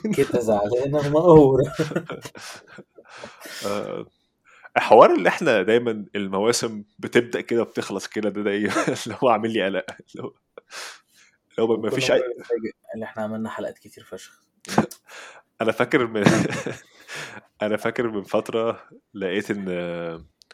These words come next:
Speaker 2: مش عارف، كان حد منزل حلقة على الانستجرام مكتوب عليها الموسم الرابع الحلقة تسعتاشر، مش عارف كام،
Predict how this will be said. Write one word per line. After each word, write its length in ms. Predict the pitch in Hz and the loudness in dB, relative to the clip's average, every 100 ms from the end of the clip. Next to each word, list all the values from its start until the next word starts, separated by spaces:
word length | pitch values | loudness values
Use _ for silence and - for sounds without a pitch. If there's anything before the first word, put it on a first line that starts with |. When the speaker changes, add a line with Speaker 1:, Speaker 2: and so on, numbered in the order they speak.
| - _ _ _ _ _ _ | -20 _ _ _ _ _ _
Speaker 2:
مش 100 | - | -4
عارف، 100 | 127 - | -2 0
كان 200 | 117 101 | -2 0
حد 240 | - 120 | 0 2
منزل 240 | 107 110 107 | 0 -2 0
حلقة 240 | 110 107 | 0 2
على 100 | 87 | 0
الانستجرام 540 | 90 95 101 92 104 | -2 -8 -4 -2 -2
مكتوب 220 | 101 - 104 | -6 -6 -4
عليها 300 | 104 113 - | -4 -6 -6
الموسم 500 | 104 104 120 120 104 | -8 -8 -8 -6 -6
الرابع 340 | 95 107 107 | -2 0 2
الحلقة 260 | - 104 104 | 0 0 -2
تسعتاشر، 540 | - 85 98 92 92 | -2 -4 -2 -2 -4
مش 100 | 87 | -8
عارف 140 | 87 | -10
كام، 240 | - 90 | -8 -10